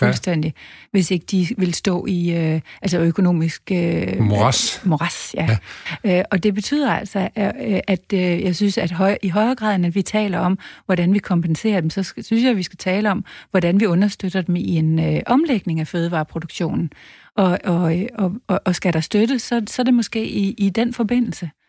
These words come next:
Speaker 1: Ja.
Speaker 2: Øhm,
Speaker 1: Har du, har
Speaker 2: så
Speaker 1: du indtryk af, at land-, at, at landmænd som sådan er interesseret i det?
Speaker 2: Jamen, øh, der, der er da en
Speaker 1: Der er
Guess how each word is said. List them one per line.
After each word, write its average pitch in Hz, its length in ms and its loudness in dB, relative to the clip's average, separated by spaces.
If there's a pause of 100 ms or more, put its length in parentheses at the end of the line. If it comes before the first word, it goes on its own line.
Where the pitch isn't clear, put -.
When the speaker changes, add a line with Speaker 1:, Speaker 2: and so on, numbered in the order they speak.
Speaker 1:
Ja. 143 140 0 (360)
Speaker 2:
Øhm, 175 440 2 (100)
Speaker 1:
Har - 40 2
du, - 140 -4
har 123 140 0
Speaker 2:
så 123 60 2
Speaker 1:
du 147 120 4
indtryk 170 340 0
af, 165 140 0
at 127 80 0
land-, 139 420 0
at, 127 140 -2 (160)
at 127 160 -4 (440)
landmænd 156 300 2
som 123 200 -2
sådan - 420 -2
er 107 40 2
interesseret 113 480 0
i 98 40 -2
det? 110 180 0 (1000)
Speaker 2:
Jamen, 185 340 2
øh, 160 60 2
der, 156 60 -2
der 160 140 -2
er - 40 -4
da - 0 -
en 185 180 -10
Speaker 1:
Der 180 80 -2
er 160 60 -2